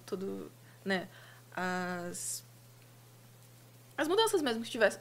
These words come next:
que tiveram dentro desse ambiente da Twitch, et cetera, que minaram, inclusive, muitos criadores amigos meus tiveram que parar de fazer live por conta, né, de tudo isso que aconteceu, de várias mudanças, é, que afetou os criadores menores.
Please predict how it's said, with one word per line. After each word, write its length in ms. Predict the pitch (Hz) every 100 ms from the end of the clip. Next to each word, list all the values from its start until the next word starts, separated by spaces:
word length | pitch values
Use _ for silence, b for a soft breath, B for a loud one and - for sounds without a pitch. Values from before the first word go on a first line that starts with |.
| -
que 140 | 220
tiveram 300 | 233 208 208
dentro 320 | 196 202 202
desse 280 | 196 202 -
ambiente 360 | 208 208 202 202
da 80 | 196
Twitch, 420 | 214 202 226 226
et 60 |
cetera, 280 | 220 202 196
que 100 | -
minaram, 380 | 214 220 180 208
inclusive, 480 | 208 208 190 190 196 B B -
muitos 280 | 214 277 -
criadores 400 | 233 226 202 220
amigos 320 | 214 208 220
meus 180 | 214 202
tiveram 320 | 254 202 -
que 80 | 147
parar 220 | - 208 196
de 80 |
fazer 180 | - 208
live 300 | 190 185 190
por 160 | 185 196
conta, 300 | 196 190 190 190 -
né, 180 | 196 185
de 120 | 190
tudo 220 | 196 185
isso 140 | 196 196
que 60 |
aconteceu, 400 | - 196 - 180 196
de 100 | 190
várias 240 | 190 196
mudanças, 440 | 196 185 196 202 - b b b -
é, 460 | 185 180 175 170 - - - - -
que 100 | -
afetou 420 | 202 226 226 214 -
os 60 | -
criadores 340 | 208 202 208
menores. 400 | 202 190 190 -